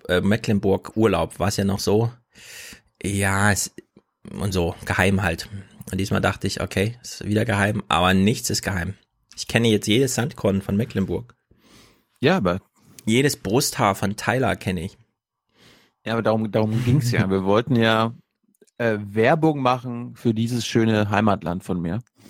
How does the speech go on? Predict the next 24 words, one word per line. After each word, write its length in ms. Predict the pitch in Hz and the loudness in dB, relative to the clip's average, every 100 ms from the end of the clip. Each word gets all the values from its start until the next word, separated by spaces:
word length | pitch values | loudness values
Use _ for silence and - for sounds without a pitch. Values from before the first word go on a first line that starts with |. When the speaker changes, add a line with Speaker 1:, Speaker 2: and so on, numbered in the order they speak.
| - - - | -20 -20 -20
Speaker 1:
Gut. 200 | 92 _ _ _ _ _ _ | -20 _ _ _ _ _ _
Speaker 2:
Und 760 | - 110 98 95 101 104 - - _ _ _ _ _ _ - - | -2 2 4 2 0 -4 -12 -20 _ _ _ _ _ _ -12 -2
wir 120 | 110 | 4
wurden 180 | - 127 | 4 4
auch 100 | 117 | 4
nicht, 300 | 131 - 113 | 2 0 0
wir 160 | 110 | 2
wurden 160 | 107 123 | 2 2
auch 140 | 101 | 2
nicht 180 | 110 127 | 0 -2
irgendwie 480 | 110 104 101 98 98 | 0 0 0 -2 -4
gekapert 680 | - - 104 95 - 101 - | -8 -8 -2 0 2 -2 -2
von 640 | 98 92 98 90 92 113 - | -6 -4 -6 -8 -10 -12 -10
der 240 | - 92 | -2 -2
schwedischen 1300 | - - 110 123 113 101 - 104 101 95 92 92 69 | -2 2 4 4 2 0 -2 0 2 0 -2 -4 -4
Landesregierung. 960 | 78 113 120 - 107 104 110 107 110 | -2 0 -2 -4 -6 0 2 4 4
Wir 80 | 98 | 4
haben 80 | 107 | 2
das 180 | 101 107 | 0 -4
Speaker 1:
Mhm. 80 | - | -6
Speaker 2:
auf 160 | 104 | -4
eigene 340 | - 104 120 117 | -2 0 2 2
Kosten 400 | - 117 - 110 | 0 -2 -2 -8
gemacht. 340 | 101 101 - | -4 -6 -8